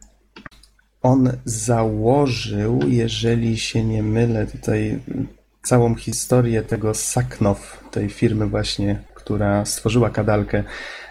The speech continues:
E, tak, tak, o, widzę, że tak, faktycznie. On ją założył w dziewięćdziesiątym siódmym i to była,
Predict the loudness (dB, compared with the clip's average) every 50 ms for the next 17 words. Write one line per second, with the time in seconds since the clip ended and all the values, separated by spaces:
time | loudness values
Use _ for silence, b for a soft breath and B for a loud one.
0 | B -4 -2 0 2 2 0 0 -2 -6 -12 -20 _ _ -20 -20 _ _ _ _
1 | _ _ _ _ _ _ _ _ _ _ _ _ _ _ _ _ _ _ _ _
2 | _ _ _ _ _ _ _ _ _ 2 2 2 2 -2 -4 -4 -4 -4 -4 -2
3 | -2 -2 -2 -4 -6 -4 -4 -4 -2 0 0 0 0 0 -2 -2 -2 -4 -4 -4
4 | -8 -16 -6 -4 -4 -2 -2 -2 0 2 4 4 6 6 4 4 4 2 4 2
5 | 2 0 -2 0 0 0 0 0 0 0 0 0 -2 -4 -2 0 2 4 4 4
6 | 4 4 2 B B B B B -8 -6 -2 0 0 0 2 2 2 2 2 2
7 | 0 0 0